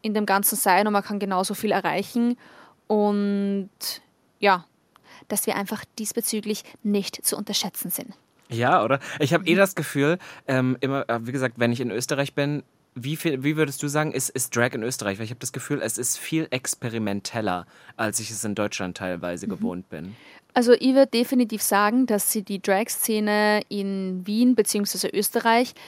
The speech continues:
Speaker 1: sehr stark weiterentwickelt hat in den letzten
Speaker 2: Mhm.
Speaker 1: Jahren. Also ich kann mich nur erinnern zu meinen Drag-Anfängen. Da war's halt so, da hat's gefühlt zwei Drag Queens in Wien gegeben. Und vielleicht alle ein bis zwei Monate, wenn's hochkommt, ein Queer-Event. Und das war's halt irgendwie.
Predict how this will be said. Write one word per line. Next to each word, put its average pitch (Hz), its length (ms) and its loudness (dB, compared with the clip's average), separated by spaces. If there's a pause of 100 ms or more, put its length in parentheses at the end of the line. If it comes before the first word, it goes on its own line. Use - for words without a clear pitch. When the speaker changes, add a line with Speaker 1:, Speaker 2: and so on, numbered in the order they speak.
(180)
Speaker 1:
sehr 196 380 4
stark - 240 0
weiterentwickelt 165 640 -4
hat 175 140 -2
in 180 80 -2
den 175 80 -4
letzten 170 300 -2
Speaker 2:
Mhm. 190 40 -4
Speaker 1:
Jahren. 185 220 2
Also 208 160 0
ich 202 40 -4
kann 196 140 -4
mich 202 80 -2
nur 196 80 0
erinnern 202 300 0
zu 214 100 -2
meinen 185 240 -4
Drag-Anfängen. 202 920 2
Da 214 100 6
war's 196 220 6
halt 208 100 2
so, 202 180 2
da 208 80 4
hat's 202 200 2
gefühlt 208 360 -6
zwei 190 160 0
Drag 190 220 2
Queens 196 300 -6
in 190 100 -6
Wien 190 140 -6
gegeben. 190 420 2 (480)
Und 220 380 2
vielleicht 208 480 4
alle 208 360 4
ein 202 220 0
bis 220 180 0
zwei 208 140 2
Monate, 202 380 -2
wenn's 202 240 -4
hochkommt, 214 500 0
ein 196 80 -2
Queer-Event. 226 800 2
Und 208 200 -4 (100)
das - 220 0
war's 180 320 4
halt 240 160 2
irgendwie. 254 580 2